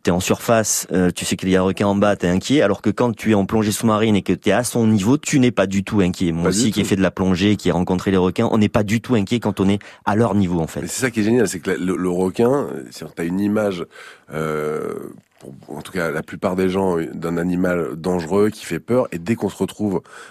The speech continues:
Speaker 2: la première fois dans l'eau avec eux, et je pense que c'est le cas pour tout le monde. Au début, on a un peu d'adrénaline parce qu'on se dit, ah, un requin. Et puis, on, f-, on se rend compte assez rapidement que le requin, de toute façon, il reste à distance. Euh, voilà, il a peur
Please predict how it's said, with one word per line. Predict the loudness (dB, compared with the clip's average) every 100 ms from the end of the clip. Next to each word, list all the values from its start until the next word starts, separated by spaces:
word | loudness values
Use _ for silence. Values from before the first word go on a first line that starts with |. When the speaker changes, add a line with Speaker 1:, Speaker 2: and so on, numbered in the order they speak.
| -20 -8
Speaker 2:
la | -6
première | -4 -2 -2
fois | 0 0
dans | 2 2
l'eau | 2
avec | 2 -2 -2
eux, | -2 -2 -6 -20 -20 _ _ -16
et | -12
je | -12
pense | -6 -6 -6
que | -8
c'est | -2
le | -2
cas | -2 -2
pour | -4 -6
tout | 0
le | 2
monde. | 4 2
Au |
début, | 2 2 4
on | 4 4
a | 0
un | 0
peu | 0
d'adrénaline | 2 2 4 2 0
parce | -2
qu'on | -4 -6
se |
dit, | -6 -4
ah, | -2 0
un |
requin. | -2 -2 0 0 0 -8 -20 -20 _
Et | -16
puis, | -10 -6
on, | -6
f-, | -8
on | -10
se | -8
rend | -8
compte | -8 -14 -10
assez | -6 -2
rapidement | -4 -2 -2
que | 0
le | -2
requin, | -2 -2
de | -6
toute | -4
façon, | -2
il | 0
reste | 0 -2
à |
distance. | -4 -6 -2 0 -2 -10 -16 -16 -16 -4
Euh, | 0 2 2 2 2
voilà, | 2
il | 2
a | 0
peur | -2 2 2 2